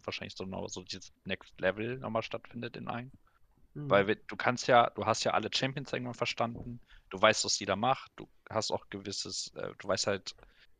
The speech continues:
Speaker 1: was Heralds et cetera. Wenn, wenn du irgendwann an diesem Punkt bist, dass du auch deine Ma-, dass du dein, dein, dein, deine Champion verstehst und zumindest jeden Champion verstehst, wie du das Maximale aus jedem rausholst und wie die Matchups sind, sind nochmal, sind nochmal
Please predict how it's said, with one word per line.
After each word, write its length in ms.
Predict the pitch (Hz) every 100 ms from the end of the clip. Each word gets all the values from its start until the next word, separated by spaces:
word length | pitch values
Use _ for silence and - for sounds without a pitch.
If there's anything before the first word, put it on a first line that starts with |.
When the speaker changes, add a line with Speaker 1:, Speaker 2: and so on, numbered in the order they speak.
| -
Speaker 1:
was 180 | 95 -
Heralds 380 | 123 117 - -
et 160 | 95
cetera. 320 | 113 101 98
Wenn, 100 | 117
wenn 220 | 127 113 127
du 100 | 123
irgendwann 240 | 131 120
an 40 |
diesem 220 | 113 120 117
Punkt 280 | 127 127
bist, 200 | - -
dass 140 | 107 -
du 240 | 104 87
auch 100 | -
deine 220 | - 98
Ma-, 160 | 98 110 -
dass 200 | 104 -
du 220 | - 101
dein, 200 | 92 92
dein, 220 | 87 92 95
dein, 140 | 95
deine 200 | 98 98
Champion 260 | - 113 113
verstehst 640 | - 95 - 87 85 -
und 140 | - - -
zumindest 320 | 135 151 -
jeden 180 | 117 104
Champion 300 | - 92 92
verstehst, 340 | - - 90 - - -
wie 160 | 104 117
du 80 |
das 180 | 117 -
Maximale 540 | 120 - - 117 113 92
aus 160 | 104
jedem 160 | 101 98
rausholst 600 | - 127 156 - 87 -
und 60 |
wie 60 | 95
die 80 | 95
Matchups 420 | 120 - - -
sind, 220 | 85 - - - - _
sind 200 | - 95
nochmal, 320 | 98 98 92 -
sind 140 | 104
nochmal 400 | 95 95 92 90